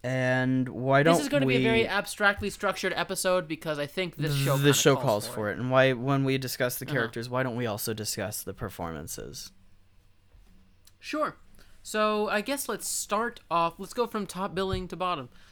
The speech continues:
Speaker 2: Start off with Idina Menzel as, uh, Jodi Isaac. This character is in her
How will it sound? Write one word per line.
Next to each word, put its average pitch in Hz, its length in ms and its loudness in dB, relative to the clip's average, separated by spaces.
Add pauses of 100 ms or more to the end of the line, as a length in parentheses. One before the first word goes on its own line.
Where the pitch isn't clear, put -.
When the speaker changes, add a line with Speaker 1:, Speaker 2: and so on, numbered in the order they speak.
(180)
Speaker 2:
Start 175 280 -2
off 180 120 -6
with 165 300 -2
Idina 160 340 -4
Menzel 165 640 -2 (600)
as, 127 460 -4
uh, 120 260 -8
Jodi 139 360 -6
Isaac. 139 440 -6 (680)
This 160 220 -2
character 202 540 0
is 160 280 -6
in 165 180 -6
her 160 420 -8